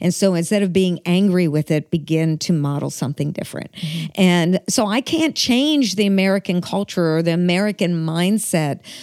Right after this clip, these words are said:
Speaker 1: but I can model one that's gonna seek first the kingdom.
Speaker 2: Mm-hmm.
Speaker 1: I can't make anybody do it. And it, it is a sad commentary for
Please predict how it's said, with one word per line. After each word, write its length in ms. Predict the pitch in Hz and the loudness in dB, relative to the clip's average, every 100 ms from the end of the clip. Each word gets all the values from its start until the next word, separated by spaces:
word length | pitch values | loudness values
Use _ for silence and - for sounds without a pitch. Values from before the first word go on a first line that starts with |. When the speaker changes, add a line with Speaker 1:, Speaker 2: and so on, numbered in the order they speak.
| 220 - | -14 -8
Speaker 1:
but 440 | 160 180 165 - - | 0 2 2 -2 -2
I 220 | 180 175 | 0 0
can 680 | 175 196 180 175 170 160 175 _ _ - | 0 0 2 2 0 -2 -6 _ _ -4
model 840 | 180 170 160 170 160 131 - 156 _ _ _ _ _ _ _ - 170 _ - | 0 2 2 2 2 0 -2 -4 _ _ _ _ _ _ _ -14 -14 _ -8
one 280 | 175 175 160 | -2 0 2
that's 160 | 151 - | -2 -2
gonna 180 | 156 | -2
seek 280 | 147 160 - | 0 -2 -2
first 280 | - - - | -4 -6 -6
the 80 | - | -4
kingdom. 480 | - - - 175 170 - | -2 -4 -4 -6 -6 -8
Speaker 2:
Mm-hmm. 120 | 165 | -4
Speaker 1:
I 40 | 175 | 0
can't 280 | 247 214 | 2 0
make 460 | 175 165 180 180 170 - | 4 4 6 4 0 0
anybody 500 | 170 147 143 147 151 | 0 0 0 0 0
do 220 | 147 151 | 0 -2
it. 240 | - - - - - 214 180 | -4 -14 -20 -20 -20 -16 -6
And 400 | 180 175 165 165 - 160 - | 2 2 4 0 -6 -8 2
it, 320 | 185 180 _ _ | 2 2 _ _
it 140 | - 185 | 0 2
is 260 | 202 214 | 4 2
a 80 | 196 | 0
sad 600 | 175 - 175 170 170 170 | -2 0 2 2 0 -2
commentary 760 | - 180 175 165 175 156 156 160 | -2 -2 0 -2 -2 0 0 -2
for 580 | - - 214 208 196 | -6 -6 -2 0 0